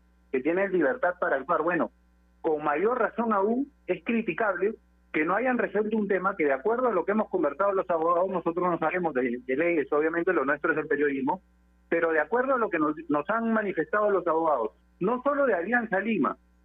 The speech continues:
sino abogados totalmente independientes, no tiene que ver esto con el hinchaje, eran argumentos simples para resolver, eran argumentos que estaban claros, que no debió haber tomado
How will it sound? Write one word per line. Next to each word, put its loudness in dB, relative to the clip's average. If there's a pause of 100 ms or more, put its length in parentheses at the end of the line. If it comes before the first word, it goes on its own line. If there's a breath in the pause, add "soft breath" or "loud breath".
(240)
sino 0
abogados 2
totalmente -2
independientes, 0
no 0
tiene -2
que 0
ver 0
esto -4
con 0
el 0
hinchaje, -2 (960)
eran 0
argumentos 0
simples 2
para 2
resolver, 0 (840)
eran 2
argumentos 0
que -2
estaban 0
claros, 0 (540)
que 2
no 0
debió 0
haber 0
tomado 2